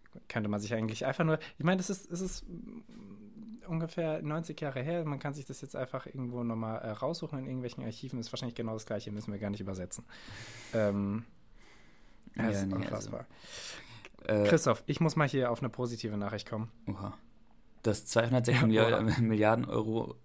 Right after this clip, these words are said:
Speaker 2: Schaden durch Cyberkriminal-, äh, Kriminalität entstanden sind? Oder
Speaker 1: Ach
Speaker 2: war's was
Speaker 1: ja,
Speaker 2: anderes?
Speaker 1: Christoph,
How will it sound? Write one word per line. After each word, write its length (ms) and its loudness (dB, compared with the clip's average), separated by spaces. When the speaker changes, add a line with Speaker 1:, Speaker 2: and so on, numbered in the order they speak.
Speaker 2:
Schaden 420 0
durch 200 0
Cyberkriminal-, 880 -2
äh, 80 2
Kriminalität 600 -2
entstanden 480 -4
sind? 280 -6
Oder 520 0
Speaker 1:
Ach 60 -8
Speaker 2:
war's 160 -6
was 100 -8
Speaker 1:
ja, 60 -6
Speaker 2:
anderes? 360 -6
Speaker 1:
Christoph, 440 -8